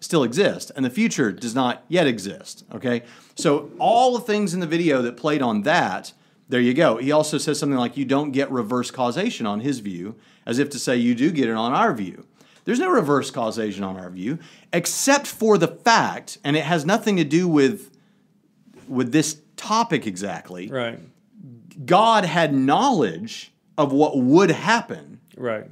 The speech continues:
Speaker 1: It didn't happen already, but he had knowledge that it would happen. And so we believe that he would take that knowledge into account, uh, in creation. And if you wanna call that some kind of reverse causation or backwards causation, as it's typically called, uh, okay, I guess.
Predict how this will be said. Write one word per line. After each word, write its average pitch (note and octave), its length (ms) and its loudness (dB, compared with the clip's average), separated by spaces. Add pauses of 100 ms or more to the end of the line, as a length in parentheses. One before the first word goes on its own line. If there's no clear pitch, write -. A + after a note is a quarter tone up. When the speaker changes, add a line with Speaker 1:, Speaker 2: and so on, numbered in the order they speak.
Speaker 1:
It D3+ 160 -2
didn't G3+ 320 0
happen G3 480 0
already, F#2+ 520 -4 (200)
but D3 100 4
he E3 60 10
had D#3 180 4
knowledge F3 520 4
that A#2+ 120 -2
it G#2+ 60 -6
would G2 120 -6
happen. G2+ 500 -8 (420)
And E3 160 0
so F3+ 140 4
we F3 140 6
believe D#3 280 4
that C#3 100 2
he C3+ 60 4
would B2 160 0
take C#3 200 -4
that B2 140 -2
knowledge A2+ 320 -4
into A2 220 -4
account, A#2+ 560 -6 (640)
uh, G#2 400 -2 (200)
in B2 140 -2
creation. B2+ 560 -2 (460)
And E3 100 0
if D#3+ 60 0
you G#3 80 4
wanna G#3 140 4
call G3+ 320 0
that F#3 360 2
some C#3 220 0
kind A#2+ 180 -2
of G2+ 140 -2
reverse A2 360 0
causation G#2 520 -6
or F#2+ 40 -8
backwards G2+ 460 -8
causation, G2 540 -10
as F2+ 120 -14
it's F#2 100 -14
typically G#2 320 -12
called, G2 280 -10 (480)
uh, - 160 -6
okay, C#3 520 -2
I A2+ 100 -8
guess. A#2+ 680 0